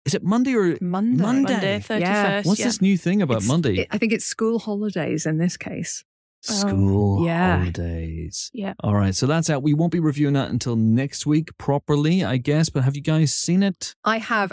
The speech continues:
Speaker 2: and it is so much fun. It's animated in a sort of scribbly, you know, hand-drawn, almost
Speaker 1: Spider-Verse-y.
Speaker 2: Spider-Verse-y kind of style. It has some of that Spider-Verse-y energy.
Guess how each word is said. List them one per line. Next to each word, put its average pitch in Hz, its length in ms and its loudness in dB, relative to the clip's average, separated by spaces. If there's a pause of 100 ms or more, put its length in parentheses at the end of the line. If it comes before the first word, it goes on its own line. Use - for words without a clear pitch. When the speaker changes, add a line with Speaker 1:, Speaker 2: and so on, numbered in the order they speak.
Speaker 2:
and 190 160 -2
it 196 100 -4
is 196 240 0 (380)
so 233 500 0 (100)
much - 520 -2 (120)
fun. 175 440 -2
It's 180 200 -8 (100)
animated 220 480 0
in 185 80 0
a 175 60 0
sort 185 240 0
of 175 40 0
scribbly, 196 1040 0
you 196 80 2
know, 175 120 0
hand-drawn, 190 640 0
almost 110 300 2
Speaker 1:
Spider-Verse-y. 107 340 2
Speaker 2:
Spider-Verse-y 101 640 0
kind 190 200 -2
of 175 80 -2
style. 190 360 0
It 185 100 -4
has 214 300 -2
some 214 180 0
of 202 60 2
that - 140 -4
Spider-Verse-y 190 600 -2 (100)
energy. 202 580 0